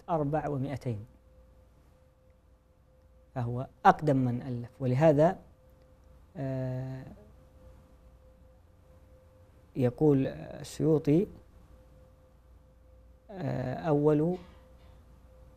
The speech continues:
من صنف في المختلف الشافعي، فكن بذا النوع حفي."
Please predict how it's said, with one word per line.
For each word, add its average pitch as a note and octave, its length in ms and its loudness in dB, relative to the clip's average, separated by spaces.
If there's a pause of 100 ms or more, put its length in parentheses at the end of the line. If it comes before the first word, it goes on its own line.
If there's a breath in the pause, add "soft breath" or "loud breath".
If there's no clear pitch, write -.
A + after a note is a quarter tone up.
من C3+ 140 2
صنف C#3+ 460 0 (340)
في D#3+ 60 -2
المختلف C#3+ 720 -2 (800)
الشافعي، B2 680 -2 (680)
فكن E3+ 340 0
بذا D3 200 4
النوع D#3 380 2
حفي." C#3 360 0